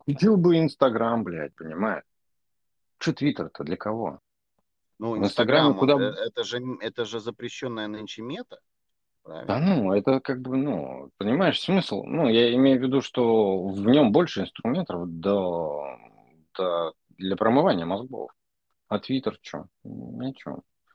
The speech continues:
Speaker 1: Он такой не... эмоционально не окрашенный, понимаешь? Люди любят картинками.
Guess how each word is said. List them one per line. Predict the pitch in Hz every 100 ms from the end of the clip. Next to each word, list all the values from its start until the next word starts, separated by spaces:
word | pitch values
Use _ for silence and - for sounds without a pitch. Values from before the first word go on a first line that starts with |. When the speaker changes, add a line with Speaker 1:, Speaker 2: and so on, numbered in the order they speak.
| _ -
Speaker 1:
Он | 120 135 131 104
такой | - 95
не... | 87 82 87 - -
эмоционально | 113 127 123 135 135 139 127
не | 117 110
окрашенный, | 110 104 82 - - -
понимаешь? | - 87 104 -
Люди | 147 123
любят | 127 139 110
картинками. | - 147 - 147 - 73 -